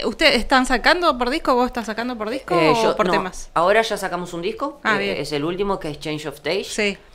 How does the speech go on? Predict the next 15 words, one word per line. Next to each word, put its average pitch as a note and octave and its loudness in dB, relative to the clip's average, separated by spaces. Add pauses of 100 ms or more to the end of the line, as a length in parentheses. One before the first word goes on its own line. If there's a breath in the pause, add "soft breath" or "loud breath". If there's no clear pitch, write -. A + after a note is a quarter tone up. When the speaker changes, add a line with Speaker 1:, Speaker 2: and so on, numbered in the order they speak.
(160)
Speaker 2:
eh, B2+ -2
que A#2 -2
Speaker 1:
Eh, - -4
Speaker 2:
se C#3+ -8
Speaker 1:
sí. - -6
Speaker 2:
llama B2+ 0
Cambio B2+ -2
de A2+ 2
Etapa. D#3 2
Speaker 1:
Sí. F#3+ -4
Speaker 2:
Eh, G#2+ -4
Cambio A#2 -4
de A2 -6
Etapa A#2+ -2 (100)
fue G#2 -12